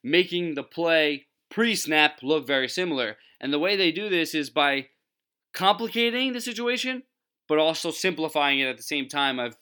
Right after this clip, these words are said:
probably discussed this a little bit before, but in today's offense with the R P Os and the motions that these offense coordinators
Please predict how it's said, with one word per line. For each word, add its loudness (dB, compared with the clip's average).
probably 0
discussed -2
this -6
a -6
little -4
bit -6
before, -2
but 4
in -2
today's 2
offense 2
with -2
the -2
R 2
P -2
Os 0
and 2
the -2
motions 2
that 0
these -2
offense 2
coordinators 2